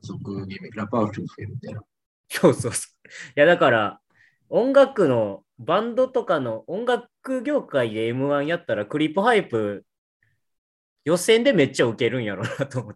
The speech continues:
Speaker 2: て。
Speaker 1: だから、うちはなんかもうな。
Speaker 2: うん。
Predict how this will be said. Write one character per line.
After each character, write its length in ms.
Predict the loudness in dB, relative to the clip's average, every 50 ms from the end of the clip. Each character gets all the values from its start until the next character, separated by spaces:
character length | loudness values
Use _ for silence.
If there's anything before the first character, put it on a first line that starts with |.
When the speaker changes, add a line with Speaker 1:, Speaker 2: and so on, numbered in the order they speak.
| _ _ -20
Speaker 2:
て。 120 | -20 -20 _ -20 _ -20 -20 -20 -20 -20 -20 _ _ _ _ _ _ _ _ _ _ -2
Speaker 1:
だ 100 | -2 -2
か 100 | -2 -2
ら、 260 | -4 -2 -2 -4 -4 -4
う 140 | -10 -14 -8
ち 140 | -2 0 4
は 220 | 6 6 6 6
な 100 | 6 4
ん 100 | 2 0
か 120 | -6 -8 -8
も 180 | -8 -8 -8
う 20 | -12
な。 120 | -12 -14 _ _ _ _ _ _ _ _ _ _ _ _ -18
Speaker 2:
う 40 |
ん。 580 | -16 -14 -14 -14 -16 -16 -18 -20 -20 -20 -20